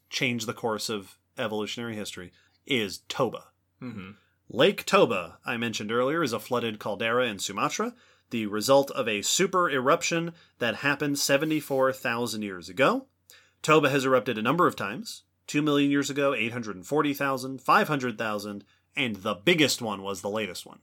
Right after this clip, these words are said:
Speaker 1: seventy-four thousand years ago, estimated to have produced over eight thousand cubic kilometers of tephra.
Speaker 2: Okay.
Speaker 1: Ash has been found at sites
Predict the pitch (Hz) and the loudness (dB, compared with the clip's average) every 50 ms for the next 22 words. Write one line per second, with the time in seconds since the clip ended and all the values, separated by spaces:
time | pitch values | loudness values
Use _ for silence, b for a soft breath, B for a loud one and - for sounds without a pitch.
0 | _ _ _ _ _ _ - - - 135 143 143 156 156 147 - 139 135 131 131 | _ _ _ _ _ _ -4 2 4 4 4 4 4 2 2 2 2 4 4 2
1 | - 127 117 113 110 104 104 101 95 90 85 95 92 135 151 156 151 b b b | 2 0 0 0 -2 -4 -6 -8 -8 -10 -10 -2 2 4 4 2 2 b b b
2 | b b b b b - 160 151 - - 165 156 156 160 156 151 147 - 160 156 | b b b b b 0 2 2 2 2 2 4 4 4 4 2 2 2 2 2
3 | 143 151 143 - - 143 127 139 139 131 127 - - - - 143 139 120 123 120 | 2 0 -2 -2 -2 -2 2 2 2 2 0 -2 -6 -4 -2 0 0 0 0 -2
4 | 110 - _ _ - 139 151 175 196 - - _ _ _ _ _ - _ - 156 | -2 -4 _ _ -2 -2 0 -2 -4 -8 -16 _ _ _ _ _ -8 _ 2 4
5 | 147 156 170 175 170 143 160 180 180 185 185 180 175 - - - 165 156 175 170 | 6 6 6 4 4 2 0 -2 -2 -4 -6 -8 -8 -6 -2 0 0 0 0 -2
6 | 175 - - - - 143 131 120 120 123 139 147 160 160 165 160 165 170 156 175 | -4 -8 -12 -6 -4 -2 -2 0 2 0 2 2 0 0 0 -2 -4 -4 -6 -6
7 | 117 104 101 92 - - - - 180 185 180 - 208 233 269 302 285 - _ _ | -4 -4 -6 -6 -8 -6 0 2 2 2 2 2 4 4 4 2 0 -4 _ _
8 | _ _ _ _ - 170 160 - - 139 139 139 135 135 _ _ - 135 143 160 | _ _ _ _ -2 -2 -2 0 0 2 2 2 0 -2 _ _ 2 4 4 4
9 | 156 - 165 151 131 139 143 135 131 - 139 139 135 131 127 - - - 135 135 | 4 2 0 0 0 0 -2 -2 0 2 2 2 2 2 0 0 0 0 2 2
10 | 139 139 - - - | 0 0 -2 -6 -8